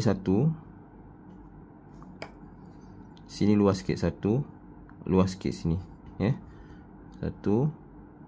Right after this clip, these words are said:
Bawah ni lebih luas. Satu setengah. Sini satu setengah. Sini dua.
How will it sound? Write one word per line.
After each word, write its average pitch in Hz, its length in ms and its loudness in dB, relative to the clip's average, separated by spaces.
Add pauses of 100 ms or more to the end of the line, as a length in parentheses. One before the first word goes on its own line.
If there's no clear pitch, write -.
(420)
Bawah 90 240 6
ni 110 80 6
lebih 92 240 6
luas. 85 320 0 (720)
Satu 92 160 -4
setengah. 90 400 -2 (880)
Sini 95 160 4
satu 98 560 2 (800)
setengah. 92 480 2 (400)
Sini 82 240 2
dua. 82 160 2